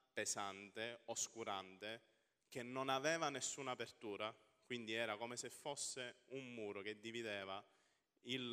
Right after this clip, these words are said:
luogo santo dal luogo santissimo. E il sacerdo-, il sommo sacerdote, che era l'unico che poteva accedere nel luogo santissimo una volta l'anno, dopo aver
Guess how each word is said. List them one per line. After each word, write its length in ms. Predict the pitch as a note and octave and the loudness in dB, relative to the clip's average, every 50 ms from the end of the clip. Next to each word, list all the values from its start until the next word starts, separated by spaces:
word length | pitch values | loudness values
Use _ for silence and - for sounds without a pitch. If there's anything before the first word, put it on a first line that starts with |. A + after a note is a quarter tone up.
| A2+ A2 | 0 0
luogo 340 | A2 B2 C3+ C3 C3 D#3 | 2 2 2 2 2 0
santo 420 | D3+ - A2+ G2+ G2+ G2 F#2+ G2 F#2+ | -2 0 -2 -2 -2 -4 -4 -6 -4
dal 120 | G2 G2+ | -4 -2
luogo 240 | G2+ G#2 G2+ G2 G2+ | -2 -2 -2 -2 -2
santissimo. 720 | - G#2 G2 G2 F#2 F2 E2+ - - - F#2+ F2+ F2 F2+ - | -4 -4 -6 -8 -8 -8 -6 -4 -4 -6 -6 -6 -8 -6 0
E 100 | - C3 | 2 2
il 100 | C#3 C3+ | 4 4
sacerdo-, 580 | - - - G3+ F#3+ - - E3+ D3+ C#3+ C#3 | 2 4 4 4 4 4 2 2 2 2 -2
il 100 | B2+ B2 | -2 0
sommo 360 | - - - F3+ F#3 E3+ D3 B2+ | 0 2 2 2 4 4 4 4
sacerdote, 680 | - B2+ A2+ - A#2+ - - - G#2 F#2+ F#2 F2 F#2+ | 4 2 2 2 0 0 0 -2 -2 -2 0 -2 0
che 80 | F#2+ G#2+ | 0 0
era 120 | G#2+ G#2+ | 0 0
l'unico 380 | G2+ A2 C#3+ E3 D#3 C3 A#2+ A2+ | 0 0 0 0 0 0 -2 -2
che 120 | A2+ A2+ | -2 -4
poteva 300 | - - A#2+ A#2+ A2+ A#2 | -2 -2 -2 0 0 0
accedere 400 | A2+ - - A#2 G2+ G2 F#2+ G2 | 0 -2 -2 -4 -2 -2 -4 -4
nel 120 | G2+ G2+ G#2+ | -4 -4 -2
luogo 240 | A2 A#2 B2 B2 | -2 0 0 0
santissimo 540 | A2+ C3 A#2 A#2 G#2+ G#2 - - - G2 G2+ | -2 -2 -4 -4 -4 -4 -4 -4 -6 -6 -6
una 140 | G2 G#2 G#2 | -2 -2 0
volta 300 | A2 A#2+ A2+ - - A#2+ | 0 -2 -2 0 0 2
l'anno, 360 | G#2+ G#2+ G#2 F#2+ F#2 F#2 F2+ | 2 2 0 0 -4 -6 -6
dopo 200 | F#2 G2+ G2+ G#2 | -4 -4 -2 -2
aver 420 | G#2+ G#2 G#2+ A2 G#2 - G#2+ G#2 | 0 0 2 0 0 -2 -6 -12